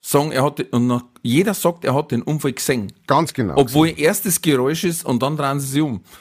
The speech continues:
Speaker 1: Also,
Speaker 2: Ja.
Speaker 1: es kann gar nicht jeder gesehen haben, aber ja gut, ist, haben
Speaker 2: Ja,
Speaker 1: wir schon mal
Speaker 2: das
Speaker 1: gehabt,
Speaker 2: Hirn
Speaker 1: glaub ich.
Speaker 2: macht sofort, du siehst, du siehst nur die zwei Autos, die zusammengebracht sind und der Hirn macht sofort, ah, der ist wahrscheinlich von da gekommen und der von da und dann ist der
Speaker 1: Mhm.
Speaker 2: dem eingefallen. Also sofort,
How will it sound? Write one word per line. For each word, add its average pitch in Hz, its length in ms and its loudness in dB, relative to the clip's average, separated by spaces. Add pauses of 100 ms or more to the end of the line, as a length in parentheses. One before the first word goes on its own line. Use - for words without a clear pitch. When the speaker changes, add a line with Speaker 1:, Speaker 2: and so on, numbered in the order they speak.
(220)
Speaker 1:
Also, 120 380 2 (100)
Speaker 2:
Ja. - 80 -2
Speaker 1:
es 123 120 -4
kann 202 220 2
gar 165 80 0
nicht 110 160 -2
jeder 104 220 0
gesehen 110 280 -2
haben, 143 220 -4
aber 113 320 -2
ja 85 120 -4
gut, 85 280 -8 (160)
ist, - 380 -10 (280)
haben 110 100 2
Speaker 2:
Ja, 185 80 6
Speaker 1:
wir 202 40 4
schon 135 120 0
mal 95 60 0
Speaker 2:
das 131 60 -4
Speaker 1:
gehabt, 151 140 2
Speaker 2:
Hirn 220 100 6
Speaker 1:
glaub 196 140 4
ich. 214 60 4
Speaker 2:
macht - 100 -4
sofort, 190 460 2
du 170 40 0
siehst, 170 520 -2
du 143 200 -2
siehst 160 280 0
nur 175 140 4
die 151 120 -2
zwei 139 220 2
Autos, 165 280 0
die 117 140 -4
zusammengebracht 131 480 0
sind 151 180 0
und 131 160 -6
der 117 80 2
Hirn 170 220 0
macht 151 240 -4
sofort, 143 340 -2 (240)
ah, 127 200 0
der 120 180 0
ist 123 80 -4
wahrscheinlich 127 320 0
von 117 100 -4
da 127 140 2
gekommen 143 320 -2
und 110 160 -4
der 117 100 0
von 110 160 -6
da 113 80 -4
und 131 240 -2
dann 127 120 -2
ist 120 120 -2
der 110 140 2
Speaker 1:
Mhm. - 60 -2
Speaker 2:
dem 120 180 0
eingefallen. 87 440 -6 (120)
Also - 40 -16
sofort, 165 480 -2